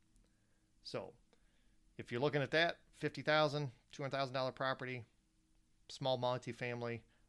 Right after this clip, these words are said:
maybe a small single tenant or small strip center you could do,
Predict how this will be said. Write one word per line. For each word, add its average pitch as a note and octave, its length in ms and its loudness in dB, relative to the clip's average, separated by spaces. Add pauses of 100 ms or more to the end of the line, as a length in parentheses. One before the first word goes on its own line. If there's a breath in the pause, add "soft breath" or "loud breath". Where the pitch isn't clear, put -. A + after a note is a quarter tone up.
(120)
maybe E3 460 4
a D#3 60 4
small D3 520 4
single C3+ 400 -2
tenant C3 580 -2
or A2+ 200 -2
small C3 340 -2
strip - 320 -6
center A2 240 -2
you G#2+ 140 -6
could - 140 -10
do, G#2 280 -4